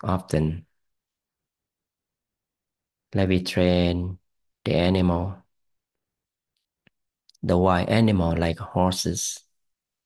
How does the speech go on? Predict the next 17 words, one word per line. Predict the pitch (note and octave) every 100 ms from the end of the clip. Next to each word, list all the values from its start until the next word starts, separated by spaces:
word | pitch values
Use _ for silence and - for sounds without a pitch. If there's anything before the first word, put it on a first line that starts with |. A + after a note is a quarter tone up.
| _ _ _ _ _ _ _ _ _ _ _ _ _ _ _ _ _ _ _ _ _ _ -
At | - D2+
the | E2
beginning, | E2+ D#2 F2+ F#2 F#2+ F#2 F2+
we | E2+
may | E2 E2 E2 E2 E2+ - _ _ _ _ _ _ _ _ _ _ _ _ _ _ _ _ _ _ _ _
have | - F#2 E2+
difficulty | - F#2 G#2+ - E2 D#2 E2 D#2+
to | - E2 D#2+ D#2
control | D#2+ D2+ - F#2 F2 F2 F2+
and | G2+ D#2+ D#2+
train | - F2+ E2+ F2
it. | F2+ - _ _ _ _ _ _ _ _ _ _ _ _ _ _ _ _ _ _ _ _ _ _ _ _ _ _ _ _ _ _ _ _ _ _ _
We | - F2
may | D#2+ E2 D#2+
need | E2+ F2+ F2+ F2
some | - F2 F2
tool, | - F#2+ F2 E2+ F2